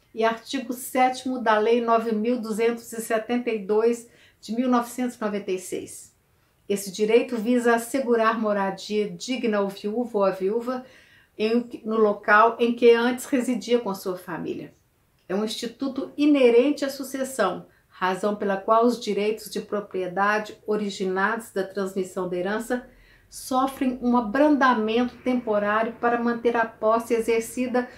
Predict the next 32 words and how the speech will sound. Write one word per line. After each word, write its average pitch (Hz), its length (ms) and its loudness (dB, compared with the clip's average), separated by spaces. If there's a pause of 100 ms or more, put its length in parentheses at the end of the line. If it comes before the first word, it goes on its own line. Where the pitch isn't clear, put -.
(160)
por 226 220 0
um 294 120 4
dos 254 220 0
integrantes 208 680 -2
do 196 100 -14
casal. - 500 -6 (1400)
Mas 196 220 0
ainda 262 400 4
segundo 226 800 0
o 190 60 4
S 196 280 0
T 190 100 0
J, 208 420 2
o 208 240 -2
direito 226 520 2
real 208 320 0
de 202 80 -4
habitação 175 680 -6
deve 220 260 0
ser 233 300 -2
conferido 233 720 0
ao 196 240 -2
cônjuge 233 560 -2
ou 208 80 0
companheiro 190 680 0
sobrevivente, 190 1000 -6 (560)
não 269 200 0
apenas 240 580 2
quando 233 240 0
houver 214 380 2
descendentes 214 640 -2
comuns, 220 640 -4